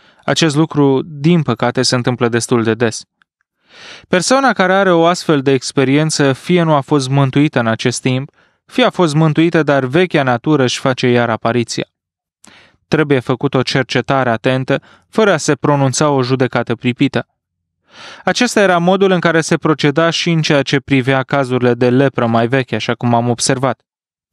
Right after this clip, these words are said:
Îmi aduc aminte că, acum câțiva ani, un bărbat alcoolic l-a primit pe Iisus Hristos ca mântuitor personal. Apoi s-a îmbolnăvit și m-am dus să-l vizitez.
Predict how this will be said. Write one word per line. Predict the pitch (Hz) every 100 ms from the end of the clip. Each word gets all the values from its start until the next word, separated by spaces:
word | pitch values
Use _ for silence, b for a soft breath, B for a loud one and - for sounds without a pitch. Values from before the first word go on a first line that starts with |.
| _ _ _ B B B B _
Îmi | 139
aduc | 135 147
aminte | 143 131 147 147
că, | 123 123 117
acum | - 123 - 139 135
câțiva | - 135 123 123
ani, | 127 139 B B B
un | - 175
bărbat | 175 165 208
alcoolic | 180 147 - 214 190
l-a | 165 170
primit | - 160 185 196
pe | 131
Iisus | 123 - 143
Hristos | - 120 - 139 143
ca | -
mântuitor | 127 123 123 117 127
personal. | 120 117 - 123 117 113 _ _ _ B B B B B
Apoi | - 208 226
s-a | 202 196
îmbolnăvit | 180 175 175 135 113
și | - -
m-am | - 120
dus | 127
să-l | 120 120
vizitez. | 120 120 123 127 110